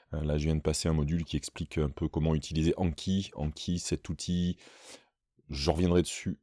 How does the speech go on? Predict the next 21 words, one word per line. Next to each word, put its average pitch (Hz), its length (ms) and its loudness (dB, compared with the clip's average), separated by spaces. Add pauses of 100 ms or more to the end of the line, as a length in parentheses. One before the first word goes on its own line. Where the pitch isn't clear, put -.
(120)
euh, 71 240 0
très - 200 -2
certainement 85 520 0
bientôt, 98 560 4
qui 87 160 0
permet 92 380 6
de, 101 600 6
euh, 82 80 4
travailler 92 520 6
tout - 120 -4
ce - 80 -6
qui - 100 2
est 92 40 4
mémoire, 90 440 4
tout - 100 -6
ce - 40 -6
qui - 120 -4
est - 20 2
mémorisation, 85 720 2 (580)
avec, 82 380 0
euh, 71 420 4